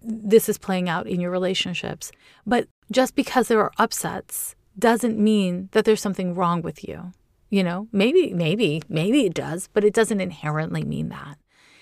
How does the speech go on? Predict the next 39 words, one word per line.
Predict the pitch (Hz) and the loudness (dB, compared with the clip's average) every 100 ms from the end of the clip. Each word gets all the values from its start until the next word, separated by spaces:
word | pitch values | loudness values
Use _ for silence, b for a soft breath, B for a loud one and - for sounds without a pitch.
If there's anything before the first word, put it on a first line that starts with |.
| b 226 | b 2
And | 226 | 4
so | - 233 214 - _ - | 6 6 6 2 _ 0
I | 226 | 4
want | 226 254 | 6 4
to | 285 | 4
really | 247 233 220 202 _ _ | 2 2 2 -2 _ _
ground | - 202 214 247 247 | -6 -2 0 2 2
you | 233 214 - | 0 -2 0
into | 226 226 - - 151 170 190 _ _ - | 2 2 0 -2 -2 -4 -10 _ _ -2
it's | 214 - - | -2 0 0
okay | 240 220 - 220 175 196 - _ _ | 2 0 -2 -2 -2 -4 -10 _ _
to | - | -6
have | 185 185 | -4 -2
tumultuous | 202 180 180 180 175 - | -2 -2 -2 -4 -4 -4
times. | 151 143 180 - - _ _ _ _ 220 | -8 -8 -10 -16 -20 _ _ _ _ -6
We | 233 - | -4 -2
all | 214 | 0
go | 196 202 | 4 2
through | - | 2
fucked | 196 185 - | -4 -2 -2
up | 175 | -2
transits. | - 170 170 165 175 - 214 - _ | 0 -2 0 2 0 -2 -14 -16 _
Life | 247 226 233 226 | 2 4 6 6
is | 214 | 4
hard. | 147 147 - | 4 0 -2
Life | 214 214 208 | 2 4 4
is | 202 | 2
complicated, | - 165 170 165 180 202 | 0 -2 -2 -4 -4 -2
and | 185 | -2
it's | 180 196 | -2 -4
a | |
fucking | - 185 175 | -6 -4 -4
pandemic, | 156 143 143 127 139 - | -6 -6 -6 -8 -10 -6
right? | 151 170 | -4 -2
There's | 185 | -2
a | 185 | 0
lot | 190 185 175 | 2 2 2
going | - 147 - 131 | 0 -4 -4 -8
on. | - - | -10 -12